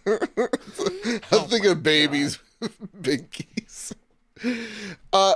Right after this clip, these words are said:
Speaker 1: Ellie, I don't think Ellie really has it in her. I don't think she has it in her.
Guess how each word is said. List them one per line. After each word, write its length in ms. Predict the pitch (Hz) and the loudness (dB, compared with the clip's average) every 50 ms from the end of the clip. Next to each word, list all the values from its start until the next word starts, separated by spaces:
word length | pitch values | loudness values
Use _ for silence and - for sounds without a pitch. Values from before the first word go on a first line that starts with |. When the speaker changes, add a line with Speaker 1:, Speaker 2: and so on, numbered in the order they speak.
| - - - | 2 2 2
Speaker 1:
Ellie, 320 | 226 254 294 311 302 285 - - | 2 4 4 2 0 -2 -2 2
I 100 | 202 226 | 4 4
don't 160 | 254 269 269 | 4 4 2
think 240 | - 302 311 214 - - | 2 -2 -2 -2 0 2
Ellie 220 | 185 208 208 220 208 | 2 4 4 4 4
really 220 | 202 202 214 208 | 4 4 4 4
has 220 | 196 208 202 202 - | 4 2 2 2 0
it 120 | 196 190 | 2 2
in 100 | 208 208 | 2 2
her. 140 | 175 120 - - _ _ _ _ _ _ _ _ _ _ _ _ - _ _ _ _ _ _ _ _ - - _ _ _ _ _ _ _ | 2 -2 -4 -6 _ _ _ _ _ _ _ _ _ _ _ _ -20 _ _ _ _ _ _ _ _ -20 -20 _ _ _ _ _ _ _
I 40 | - | -8
don't 140 | 185 202 202 | -8 -6 -4
think 160 | 214 208 190 | -4 -4 -4
she 140 | - - 202 | -2 0 2
has 220 | 190 185 180 180 | 2 4 2 2
it 80 | 185 180 | -2 -2
in 120 | 190 190 175 | -2 -2 -2
her. 140 | 143 123 | -2 -4